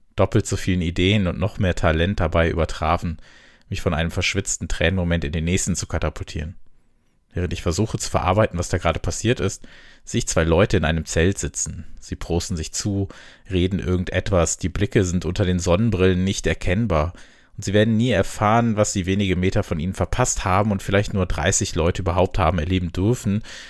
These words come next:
und, äh, ja, weder wiederholt werden wird, noch aufgezeichnet wurde. Die Beine schwach, das Herz rast, Gefühle überall, ich auch.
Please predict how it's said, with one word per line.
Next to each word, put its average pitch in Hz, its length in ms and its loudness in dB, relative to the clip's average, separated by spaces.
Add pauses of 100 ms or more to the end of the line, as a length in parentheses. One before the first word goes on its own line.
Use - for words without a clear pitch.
(140)
und, 101 460 0
äh, 92 240 4
ja, 95 200 4
weder 120 240 4
wiederholt 110 600 4
werden 117 280 2
wird, 110 280 0
noch 104 180 -2
aufgezeichnet - 920 -2
wurde. 82 320 -2 (880)
Die - 60 -10
Beine 85 280 0
schwach, - 340 -2
das - 200 -4
Herz - 260 -2
rast, 95 260 2
Gefühle 135 380 0
überall, 98 380 4
ich - 220 0
auch. 107 320 2